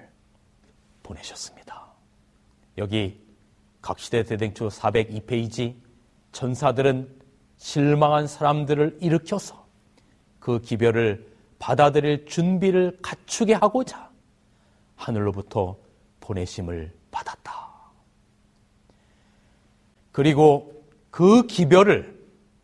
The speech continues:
계시록 십일 장을 통해서 그들이 깨닫게 됩니다.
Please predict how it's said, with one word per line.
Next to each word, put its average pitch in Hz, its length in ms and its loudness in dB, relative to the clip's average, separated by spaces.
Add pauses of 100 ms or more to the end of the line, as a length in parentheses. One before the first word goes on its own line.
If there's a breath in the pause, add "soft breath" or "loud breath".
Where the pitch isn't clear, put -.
(760)
계시록 131 360 -2
십일 - 560 2
장을 233 280 4
통해서 131 400 -8 (1000)
그들이 98 540 -8
깨닫게 117 320 -8
됩니다. 113 480 -16